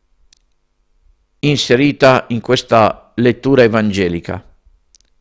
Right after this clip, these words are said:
che è quella dell'albero. Viene piantato un fico in un,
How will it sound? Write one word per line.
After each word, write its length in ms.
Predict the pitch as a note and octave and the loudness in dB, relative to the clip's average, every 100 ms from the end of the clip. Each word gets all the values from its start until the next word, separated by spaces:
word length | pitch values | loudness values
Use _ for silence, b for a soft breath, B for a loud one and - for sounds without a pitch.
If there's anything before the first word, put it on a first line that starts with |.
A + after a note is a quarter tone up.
| _ | _
che 100 | B2 | -10
è 40 | |
quella 240 | - G#2+ A2 | -2 -2 0
dell'albero. 760 | G#2 F#2+ E2 F2+ F2+ F2 - _ _ _ _ _ _ _ _ _ _ _ _ | 0 0 -2 -2 -4 -6 -12 _ _ _ _ _ _ _ _ _ _ _ _
Viene 260 | - B2 B2+ | -4 -2 -2
piantato 960 | A#2+ A2 - C3 - A2 - - _ _ - | -2 -4 0 -2 2 0 0 -6 _ _ -10
un 160 | A#2 G#2+ | -8 -6
fico 560 | - D#3 - F3 - - _ _ _ _ _ _ _ _ _ _ _ _ _ _ _ _ _ _ _ _ _ _ _ _ _ _ _ b b b b b b _ _ _ _ _ _ _ _ _ _ _ | -4 -4 0 0 -2 -16 _ _ _ _ _ _ _ _ _ _ _ _ _ _ _ _ _ _ _ _ _ _ _ _ _ _ _ b b b b b b _ _ _ _ _ _ _ _ _ _ _
in 160 | B2 A2 | -4 -2
un, 680 | G2+ F#2+ F2+ D#2+ D#2+ D2+ | -2 -2 -4 -6 -8 -10